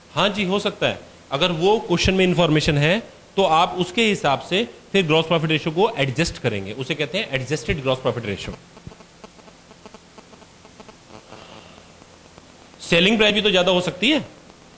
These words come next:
कि जो चीज़ मैं पहले सौ की बेचता था, मैं एक सौ दस की बेच रहा हूँ, महंगा करके बेच रहा हूँ। तो अगर question में ये information है, तो फिर मैं उसके हिसाब से जीपी रेशियो को adjust करूँगा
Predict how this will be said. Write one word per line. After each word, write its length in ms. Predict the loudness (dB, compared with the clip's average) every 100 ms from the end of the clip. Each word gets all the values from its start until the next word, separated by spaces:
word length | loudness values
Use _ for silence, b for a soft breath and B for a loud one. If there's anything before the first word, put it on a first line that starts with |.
| -8
कि 60 | -2
जो 200 | 2 2
चीज़ 160 | 0
मैं 140 | 0 0
पहले 220 | 0 0
सौ 200 | 0 -2
की 140 | 0
बेचता 300 | 0 0 -2
था, 140 | -2 0
मैं 160 | 0
एक 60 | -2
सौ 60 |
दस 180 | -4 -4
की 100 | -2
बेच 200 | 0 0
रहा 80 | 0
हूँ, 100 | 0
महंगा 260 | 0 2 2
करके 200 | 0 0
बेच 200 | -2 -6
रहा 100 | -12
हूँ। 80 | -14 -20 -20 -20 -20 -2
तो 60 | 0
अगर 140 | 0
question 300 | 2 0 0
में 100 | 0
ये 100 | 2
information 540 | 2 2 2 2 0
है, 440 | 0 0 0 -6 -20 -20 -6 0
तो 100 | 0
फिर 140 | 2
मैं 120 | 2
उसके 360 | 2 0 0 0
हिसाब 280 | 2 2 0
से 120 | -2
जीपी 280 | -2 0 0
रेशियो 240 | 0 0
को 80 | 0
adjust 300 | 0 -2 -2
करूँगा 400 | -2 0 0